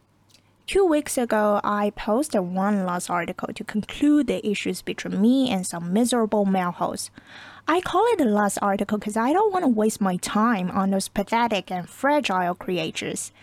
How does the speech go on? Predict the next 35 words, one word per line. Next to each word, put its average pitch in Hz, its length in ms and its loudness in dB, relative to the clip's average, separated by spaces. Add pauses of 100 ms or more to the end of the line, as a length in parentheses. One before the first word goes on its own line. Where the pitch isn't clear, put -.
(300)
They 214 80 4
literally 226 640 4
don't 240 320 4
have 233 220 -4
the 214 160 -4
ability 240 580 0
to - 180 -4
understand 202 540 -2
an 202 140 -4
article 202 340 0
that's 196 180 -4
more 190 240 0
than 185 220 -6
five 220 300 -2
hundred 202 220 2
words. - 360 -4 (340)
It's 453 200 2
just 440 240 0
too 226 240 2
much 185 260 0
for - 160 -2
them. - 260 -4 (440)
Their 220 100 6
brains 208 500 4
are 190 60 0
gonna 190 220 0
be, 190 200 2
like, 180 240 -2 (360)
overloaded 226 720 2
and 208 240 -2 (140)
boom, 392 840 0 (120)
exploded. 339 1200 2 (760)
Well, 330 480 2
I, 302 240 0 (140)
I, 415 240 -2